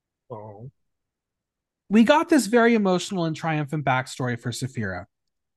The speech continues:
Speaker 2: She's definitely a front runner of the game right now. Do you think this helps her potential winner argument?
Speaker 1: I think so, because it's now showing, like,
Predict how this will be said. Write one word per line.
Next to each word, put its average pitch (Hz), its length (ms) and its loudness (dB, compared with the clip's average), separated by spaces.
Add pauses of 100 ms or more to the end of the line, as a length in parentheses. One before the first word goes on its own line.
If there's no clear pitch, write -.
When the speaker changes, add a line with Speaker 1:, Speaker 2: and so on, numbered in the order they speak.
(1080)
Speaker 2:
She's 220 280 2
definitely 247 720 4
a 185 100 4
front 156 300 0
runner 160 260 0
of 156 140 -2
the 147 220 -4 (240)
game 151 380 0
right 185 200 -2
now. 208 340 -2
Do 170 160 -2
you 170 80 4
think 233 180 0
this 294 160 -4
helps - 280 -6
her 165 100 -6
potential 135 540 -2
winner 131 840 -2 (200)
argument? 101 500 -8 (2250)
Speaker 1:
I 160 120 2
think 170 320 -4
so, 139 160 4
because 139 240 -2
it's 147 180 -6
now 151 180 2
showing, 135 540 2
like, 113 460 -6